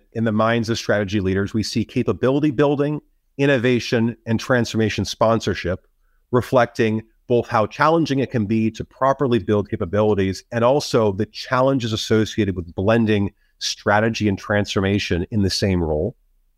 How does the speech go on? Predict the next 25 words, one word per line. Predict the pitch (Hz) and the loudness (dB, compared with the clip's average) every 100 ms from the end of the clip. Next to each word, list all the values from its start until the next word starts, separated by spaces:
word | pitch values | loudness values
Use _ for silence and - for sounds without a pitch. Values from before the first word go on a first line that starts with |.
| _ _ _ _ _ _ _ _ | _ _ _ _ _ _ _ _
And | 131 | 0
then | 143 | 0
finally, | 131 160 175 185 170 | 0 2 4 4 2
we | 156 | 4
also | 143 143 156 | 2 2 0
see | - 127 | -2 -4
the | - 135 | -2 0
E | 139 | 0
S | 123 | 0
G | - 120 | -2 -4
strategy | - 123 120 123 107 | 0 2 2 2 0
is | 104 | -2
currently | - - 131 135 | -2 0 0 0
rated | 98 104 101 98 107 | 2 2 2 0 -2
as | 104 101 101 | -2 -2 0
the | 110 | -2
least | 104 113 - | 0 0 -2
impactful. | 101 104 131 - - - _ 104 | -4 0 0 0 -8 -14 _ -12
But | 113 | -6
here | 180 196 | -2 0
again, | 147 147 139 87 87 _ | 2 2 2 0 -6 _
just | 110 127 - | -4 -4 -2
like | 131 - | -2 0
resource | 127 - 127 - | -2 0 0 0
reallocation, | 107 107 104 98 123 131 - 78 | 0 2 2 0 -2 -2 -2 -4